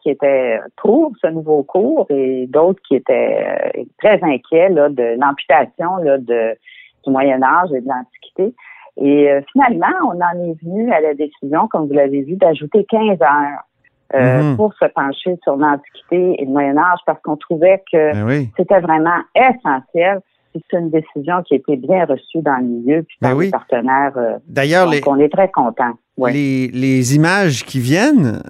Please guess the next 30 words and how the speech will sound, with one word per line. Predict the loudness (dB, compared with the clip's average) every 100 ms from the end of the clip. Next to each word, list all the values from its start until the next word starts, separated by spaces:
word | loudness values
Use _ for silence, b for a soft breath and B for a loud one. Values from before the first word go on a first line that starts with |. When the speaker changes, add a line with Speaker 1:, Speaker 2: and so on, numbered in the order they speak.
| -16
Speaker 2:
n-, | -12 -4 -4 -4 -8
nous | -2 -2
confirment | 0 0 0 2 4 4 0 -2 -12 -6
qu'on | -2 0
a | 2
besoin | 2 2 2 2 0 0
de | 2
l'Antiquité | 0 -2 -8 -10 -6 -4
pour | -4
se | -4
comprendre. | -4 0 -2 0 0 2
Le, | 2 2 b b b -18 -14 -14 -4
le | 0
journaliste | 0 2 2 2 0
Patrick | -2 -4 -4 0
Belrose | 2 2 2 0
parle | -2 0 2
d'une | 2
décision | 2 0 -2 -2 0
à |
la | 0 0
Salomon. | 0 2 2 0 -2 -6 -18 -20 -20
Vous | -14 -4 -2
avez, | 0 2 4
euh, | 4 2 0 -2 0 0
Speaker 1:
Oui. | 2 0
Speaker 2:
<laughs> |
tranché. | 0 0 0 0 0 0
Speaker 1:
<laughs> | -2 0 0
Oui. | 4